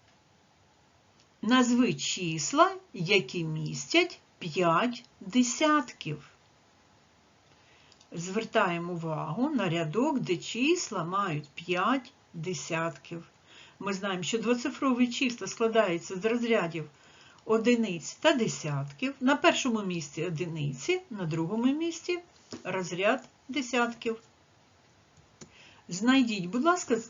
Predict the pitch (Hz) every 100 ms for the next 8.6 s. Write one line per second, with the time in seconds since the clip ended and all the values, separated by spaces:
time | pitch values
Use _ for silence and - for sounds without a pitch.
0 | - - 226 185 175 165 180 220 320 -
1 | _ _ _ _ _ _ _ _ _ _
2 | _ _ - 202 - 170 160 226 240 -
3 | 202 226 233 - 190 - 320 277 254 247
4 | 240 233 226 226 - _ _ _ _ _
5 | _ _ _ _ _ _ _ _ _ _
6 | _ _ _ _ _ _ _ _ _ _
7 | - _ - - _ _ _ _ _ -
8 | - 233 240 202 170 -